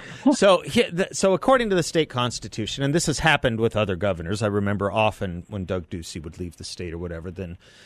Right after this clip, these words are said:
Speaker 2: you know, the next, uh, in line is Secretary of State, and they fill in as acting governor for the day or for the period of time of the absence.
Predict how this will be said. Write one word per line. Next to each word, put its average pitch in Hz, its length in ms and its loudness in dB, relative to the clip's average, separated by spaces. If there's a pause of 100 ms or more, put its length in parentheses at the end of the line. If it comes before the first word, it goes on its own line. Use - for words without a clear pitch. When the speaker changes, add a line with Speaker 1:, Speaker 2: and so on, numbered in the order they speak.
(140)
Speaker 2:
you 107 100 -6
know, 92 140 -4
the 90 100 -8
next, 98 400 -8
uh, 87 260 -2
in 95 140 -6
line 95 260 0
is 87 120 -6
Secretary 95 580 -6
of 87 100 -8
State, 110 300 -2
and 95 100 -4
they 101 100 0
fill 95 460 -2
in 92 200 -4
as 98 160 -4
acting 92 380 -4
governor 95 380 -2
for 95 280 -2
the 87 80 -6
day 87 260 -2
or 90 120 -6
for 95 200 -6
the 78 100 -8
period 85 380 -8
of 87 80 -12
time 85 300 -10
of 67 140 -14
the 98 120 -4
absence. 131 280 0